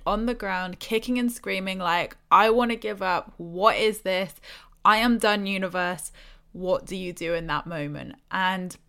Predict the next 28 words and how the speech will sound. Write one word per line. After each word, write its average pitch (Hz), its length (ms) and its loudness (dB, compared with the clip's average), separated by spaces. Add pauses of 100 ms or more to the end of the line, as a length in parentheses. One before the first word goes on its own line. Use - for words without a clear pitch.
(640)
it's 247 200 -2
been 285 160 8
an 262 80 6
interesting 233 500 4
one 185 160 -2
because 196 400 -8
I 196 160 2
myself 208 440 -4
have 196 260 -6
been 202 160 -4
on 180 160 -6
that 165 180 0
floor 180 260 0
<laughs> - 20 -2
kicking 196 360 -6
and 202 160 0
screaming 226 680 2 (440)
many 233 340 4
times 214 380 0
within 180 220 -2
my 170 160 -4
life, 165 340 -2
even 220 460 -2
after 170 320 4
spiritually 185 580 -2
awakening. 185 760 -4
Yes, 190 460 0
we 190 160 -6